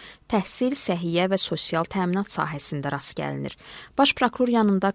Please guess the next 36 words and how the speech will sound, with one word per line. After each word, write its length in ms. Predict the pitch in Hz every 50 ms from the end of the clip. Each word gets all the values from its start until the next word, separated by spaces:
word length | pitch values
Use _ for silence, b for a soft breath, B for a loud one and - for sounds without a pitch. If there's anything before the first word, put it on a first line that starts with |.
| - -
Korrupsiya 480 | 180 165 170 190 - - - 190 170
qarşı 380 | - - 160 156 - - - 180
mübarizə 500 | 165 160 151 160 156 151 151 151 - 170 160
idarəsinin 520 | 160 156 151 151 143 - - - 165 151
rəisi 400 | 156 151 147 147 - - - 160 - -
Kamran 340 | - 156 147 143 151 147 147
Əliyev 340 | 147 147 151 165 180 190 - B B B B B B
iki 220 | - - - 294
min 100 | 285 277
on 120 | 262 247 233
üçüncü 400 | 220 - - 233 214 208 202 220
ilin 160 | 214 214 208 190
yekunlarından 640 | 175 - - 190 175 175 170 170 165 165 175 185 190
danışarkən 640 | 185 170 160 151 - - 185 175 - - 156 151 147
deyirdi 300 | 151 156 175 175 - 151
ki, 220 | - - 190 202 B B B B B -
ötən 320 | - 214 - 285 285 285
il 80 | 262 -
səhiyyə 380 | - - 226 208 208 208 220 226
sahəsində 760 | - 214 190 180 175 165 - - 180 160 151 151 165 170 175
iyirmi 320 | - 180 165 160 151 151 147
iki, 300 | 139 - - 151 147 143 -
təhsil 320 | - 196 180 - - 247
sahəsində 640 | - - 202 180 170 - - - - 151 147 160 165
iyirmi 400 | - 170 165 151 151 147 139 -
beş, 240 | 151 147 143 B B B B B
sosial 380 | - - 240 226 - - 285 285
təminat 440 | 285 - 254 214 190 180 190 208 - - -
sahəsində 580 | 165 151 147 139 - - 151 143 143 165 170 -
on 140 | 196 196
altı 260 | 196 196 190 185 - 240
şəxs 380 | - - 208 185 - - -
barəsində 560 | - 151 147 143 139 - - 151 143 147 156
cinayət 380 | 160 - - 165 156 151 156 -
işləri 260 | - - - 147 143 143
açılıb. 340 | 143 - - - 143 -